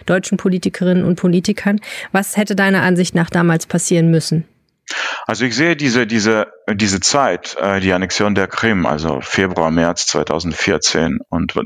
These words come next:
Speaker 2: die Monate danach, als den eigentlichen Beginn, äh, von diesem damals noch unerklärten Krieg. Aber es ist ein Krieg,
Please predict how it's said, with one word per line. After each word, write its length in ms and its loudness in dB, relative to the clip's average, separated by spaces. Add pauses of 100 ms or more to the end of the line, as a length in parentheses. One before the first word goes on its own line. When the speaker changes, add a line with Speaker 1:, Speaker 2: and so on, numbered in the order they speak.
(120)
Speaker 2:
die 240 -2
Monate 420 2
danach, 640 -2
als 260 -2
den 220 0
eigentlichen 540 0
Beginn, 460 0 (580)
äh, 840 0
von 180 -2
diesem 500 0 (160)
damals 480 -2
noch 160 -6
unerklärten 640 0
Krieg. 420 0
Aber 120 2
es 100 0
ist 120 2
ein 120 0
Krieg, 480 0